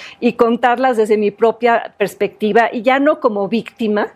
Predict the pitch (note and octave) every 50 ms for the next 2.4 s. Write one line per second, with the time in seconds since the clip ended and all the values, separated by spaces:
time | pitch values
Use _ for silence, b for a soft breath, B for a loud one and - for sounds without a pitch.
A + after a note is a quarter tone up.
0 | B B B B B B B - - - A#3 A3+ A3+ A3+ A3 G#3+ G#3+ G#3+ G#3 -
1 | - E4 G4 - - D4 - - A#3+ A3 A3 A3 G3+ G3 G3 - - A#3 A3+ A#3
2 | A#3 C4+ C#4+ D#4 D4+ A3+ F#3 -